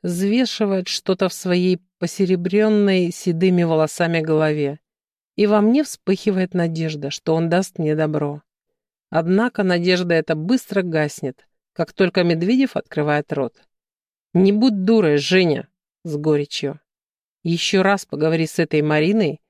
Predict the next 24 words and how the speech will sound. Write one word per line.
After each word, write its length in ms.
и 100
скажи, 440
что 260
у 80
нее 220
нет 240
выбора". 520
"Но, 180
Олег 280
Викторович..." 760
Без 480
"но", — 480
рычит, 500
теряя 340
остатки 400
терпения. 680
"Все, 400
разговор 500
окончен. 560
Иди 280
займись 500
лучше 260
чем-нибудь 560
полезным 640